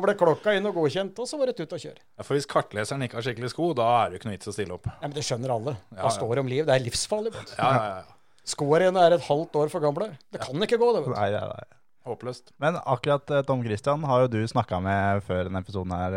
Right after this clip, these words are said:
Speaker 3: eh, Kjetil.
Speaker 2: Ja, eh, jeg hadde tenkt å ikke avsløre hvem det var, for det, han var litt sånn, eh,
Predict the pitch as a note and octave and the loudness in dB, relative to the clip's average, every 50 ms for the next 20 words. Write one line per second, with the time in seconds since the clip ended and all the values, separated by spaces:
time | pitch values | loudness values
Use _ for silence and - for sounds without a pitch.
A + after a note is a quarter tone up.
0 | G2 G2 G2+ A#2 B2 - G#3 A3+ E3+ - _ _ _ _ _ _ _ _ _ _ | -2 -4 -4 -4 -6 -6 -6 -10 -10 -12 _ _ _ _ _ _ _ _ _ _
1 | - - - - _ _ _ G2+ A#2 D3 G3 G#3+ E3+ - - - _ _ _ - | -20 -20 -20 -20 _ _ _ 2 4 4 4 4 0 -4 -12 -20 _ _ _ -4
2 | C3+ C#3+ D3 D3+ D3+ D3 C#3+ C#3 C#3 C#3+ D3+ B2 C3+ A#2+ A#2 - C#3+ C3+ C#3 C3 | 0 2 2 2 2 2 2 2 2 2 2 0 0 -2 0 -2 0 0 0 0
3 | A#2 - B2+ C3 C3 C3 B2+ A#2+ A2 A2 G#2 - - B2+ B2 B2 A#2 A#2+ B2 B2+ | 0 -2 -2 0 2 2 2 2 2 2 0 0 0 0 2 2 2 2 2 2
4 | A#2 A2+ B2 D#3+ G3+ G3+ D#3+ C#3+ D#3 C#3+ C#3 C#3 B2+ C3+ C3 C3 C3 C#3 B2 A#2+ | 4 6 6 6 6 4 4 0 0 2 2 2 4 2 2 2 2 2 4 4
5 | A#2+ A#2+ A#2+ B2 A#2+ - - A#2+ A#2+ A#2+ A#2+ B2 B2 B2 B2 B2 B2 B2 B2 B2 | 4 4 2 0 -2 0 0 0 0 0 -2 -2 0 2 4 4 4 6 6 4